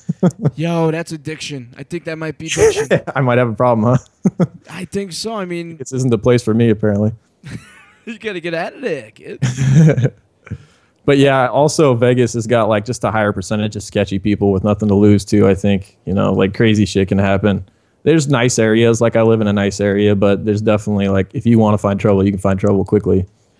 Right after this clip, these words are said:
Speaker 2: Yeah, that's why on that fucking porn star, porn star show, people are always settling for such a lower price on shit.
Speaker 1: Right. <laughs> Yeah,
Speaker 2: Like, you
Speaker 1: right.
Speaker 2: know, 'cause they go in with a,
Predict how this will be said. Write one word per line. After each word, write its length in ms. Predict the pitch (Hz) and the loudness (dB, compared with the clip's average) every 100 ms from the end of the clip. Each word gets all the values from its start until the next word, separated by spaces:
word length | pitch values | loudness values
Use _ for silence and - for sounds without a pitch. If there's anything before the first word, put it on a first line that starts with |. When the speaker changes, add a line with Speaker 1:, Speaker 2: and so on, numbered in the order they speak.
| _ _ _ _ _ | _ _ _ _ _
Speaker 2:
Yeah, 320 | 202 175 196 202 | -12 -4 -4 -4
that's 220 | 190 - | -6 -6
why 220 | 214 196 | -6 -6
on 120 | 190 | -6
that 180 | 180 170 | -8 -12
fucking 360 | - 190 190 156 | -10 -12 -12 -14
porn 280 | 180 214 254 | -12 -12 -14
star, 240 | - 156 - - | -14 -16 -16 -18
porn 280 | 196 233 | -14 -14
star 300 | 233 175 147 | -12 -10 -10
show, 520 | 143 - 143 143 165 185 _ _ _ - | -12 -12 -10 -10 -12 -16 _ _ _ -16
people 340 | 214 214 190 | -14 -10 -8
are 80 | 180 | -8
always 340 | 175 175 175 | -8 -8 -10
settling 560 | - - 190 185 180 175 | -12 -10 -8 -8 -10 -14
for 220 | - 170 | -14 -12
such 380 | 160 - 175 175 | -12 -14 -14 -12
a 60 | 165 | -10
lower 220 | 175 160 | -8 -10
price 380 | - 214 233 170 | -12 -14 -14 -18
on 140 | 127 | -18
shit. 380 | 117 - 110 - _ _ _ _ _ _ _ _ _ - | -16 -16 -16 -20 _ _ _ _ _ _ _ _ _ -4
Speaker 1:
Right. 300 | 110 107 98 123 | 0 0 0 0
<laughs> 60 | - - - - | -2 -6 -6 -2
Yeah, 100 | 131 139 | 0 0
Speaker 2:
Like, 160 | 131 | -2
you 60 | 180 | -2
Speaker 1:
right. 60 | 185 | -4
Speaker 2:
know, 100 | 170 | -10
'cause 320 | 175 165 165 | -14 -16 -16
they 160 | 180 180 | -14 -12
go 260 | 175 175 | -12 -12
in 220 | 180 175 | -14 -14
with 120 | 175 165 | -16 -14
a, 180 | 156 | -16